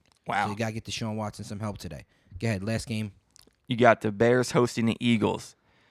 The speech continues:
Speaker 1: The Bears are giving six and a half points.
Speaker 2: Mm-hmm. I'm going Bears.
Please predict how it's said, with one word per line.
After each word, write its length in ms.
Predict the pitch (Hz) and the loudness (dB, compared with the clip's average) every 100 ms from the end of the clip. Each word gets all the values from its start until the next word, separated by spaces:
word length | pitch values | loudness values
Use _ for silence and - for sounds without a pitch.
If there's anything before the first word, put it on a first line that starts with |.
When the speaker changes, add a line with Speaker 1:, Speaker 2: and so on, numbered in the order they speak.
| _ | _
Speaker 1:
The 80 | 113 | 0
Bears 300 | 135 131 131 | 4 6 6
are 60 | 131 | 4
giving 320 | 123 113 107 | 4 2 0
six 420 | - - 139 - | -4 -2 -4 -2
and 100 | 139 | -2
a 40 | 131 | -2
half 280 | 127 110 - | -2 -4 -6
points. 440 | - 101 85 - | -6 -6 -8 -18
Speaker 2:
Mm-hmm. 180 | 90 92 82 _ _ _ _ | -16 -16 -18 _ _ _ _
I'm 120 | 127 | -6
going 280 | 135 123 104 | -4 -4 -2
Bears. 400 | 101 110 107 104 | -2 -2 -2 -6